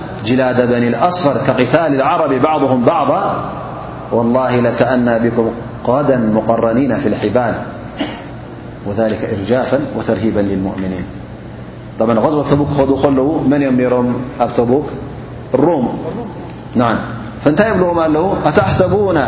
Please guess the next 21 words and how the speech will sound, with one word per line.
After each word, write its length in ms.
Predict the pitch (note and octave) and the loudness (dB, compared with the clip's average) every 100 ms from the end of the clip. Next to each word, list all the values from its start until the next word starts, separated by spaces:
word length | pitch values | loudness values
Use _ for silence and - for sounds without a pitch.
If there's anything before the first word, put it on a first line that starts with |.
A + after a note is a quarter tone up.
| G#2+ | 0
ጅላደ 380 | B2+ C#3+ F3+ F#3 D3+ | 0 2 2 2 2
በኒ 160 | C#3+ C3+ | 2 2
ልኣስፈር 440 | C#3 F3+ D3+ B2+ | 2 0 2 0
ከቂታል 440 | A2 B2 A#2+ D#3 F3 | 2 2 4 4 4
ልዓረብ 340 | C#3+ D#3 D3 C3+ | 2 2 2 2
ባዕضሁም 360 | C#3+ C3+ B2+ | 2 2 2
ባዕض።" 240 | C3+ C3+ C#3 C#3+ C#3 - - - - | 2 2 2 0 -6 -8 -12 -12 -2
ኣንጻር 420 | C3+ D3 F#3+ E3+ C#3+ | 0 2 2 2 0
ሩም፣ 280 | C#3+ F3+ D#3+ B2 A2 - - | 2 2 2 0 -2 -6 -2
ኣንጻር 320 | B2 B2+ D#3+ | -2 2 2
ዞም 200 | D3+ D#3 B2 C#3+ A#2+ | 2 2 0 -2 -4
ኸዋጃ 340 | C#3+ D#3 D#3 D3+ | 0 2 2 2
ምውጋእ 440 | C#3+ D3+ D3+ D3+ - - - | 2 2 2 2 0 -4 -2
ልክዕ 240 | C#3 D3+ E3+ | -2 0 2
ከምዚ 220 | D#3+ D#3 | 2 2
ናይ 180 | D#3+ D3+ | 2 2
ዓረብ 260 | C#3 D#3 D3 | 2 2 2
ነንሕዶም 360 | D3+ C3 D3+ | 0 2 2
ዝዋግኡ 320 | C#3 D3+ C#3+ | 4 2 2
ድ 100 | D#3+ | 2
ይመሲልኩም? 580 | D3 D3 D3+ D3+ D#3 E3 | 2 2 2 2 2 2